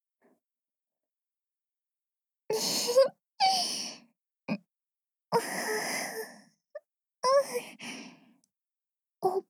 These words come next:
ぱいも触ってていいからね。<laughs> もう、エッ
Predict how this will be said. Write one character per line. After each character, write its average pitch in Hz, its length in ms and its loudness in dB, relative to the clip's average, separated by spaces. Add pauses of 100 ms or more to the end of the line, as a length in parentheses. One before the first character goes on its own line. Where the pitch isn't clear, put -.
(100)
ぱ 359 220 0
い 320 120 -8
も 349 200 -2 (960)
触 - 480 -2
っ 403 40 4 (140)
て 466 140 6
て - 140 0
い - 20 -2
い 381 40 -6 (540)
か - 60 -6
ら - 80 -6
ね。 - 60 -12 (4000)
<laughs> - 4000 -4
も 311 720 4
う、 311 200 -10 (200)
エ 330 160 2
ッ 320 60 -2